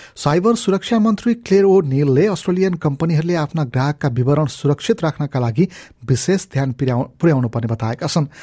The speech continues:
बुधबार मेडिब्याङ्कले ह्याकरहरूबाट ग्राहकका तथ्याङ्क सम्बन्धमा सन्देश प्राप्त गरेको बताएको छ। उक्त संस्थाले साइबर हमला भएको करिब एक हप्तापछि ह्याकरहरूले सन्देश पठाएको बताएको हो।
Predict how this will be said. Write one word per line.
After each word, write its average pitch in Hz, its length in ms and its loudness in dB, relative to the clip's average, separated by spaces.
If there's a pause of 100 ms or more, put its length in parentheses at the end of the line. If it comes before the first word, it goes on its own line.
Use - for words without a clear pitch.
(260)
बुधबार 127 460 0
मेडिब्याङ्कले 131 680 0 (560)
ह्याकरहरूबाट 147 680 0 (100)
ग्राहकका 139 340 -2
तथ्याङ्क 143 460 -4
सम्बन्धमा 139 600 0 (200)
सन्देश 147 560 0
प्राप्त 127 320 -4
गरेको 117 240 -4
बताएको 113 400 -4
छ। - 140 -4
उक्त 120 260 -6
संस्थाले 147 400 -2
साइबर 135 360 -4
हमला 131 280 0
भएको 127 240 -4
करिब 165 300 0 (340)
एक 151 140 -2
हप्तापछि 131 580 -2
ह्याकरहरूले 127 580 0 (300)
सन्देश 131 480 0
पठाएको 120 380 -4
बताएको 117 420 -4
हो। 156 140 4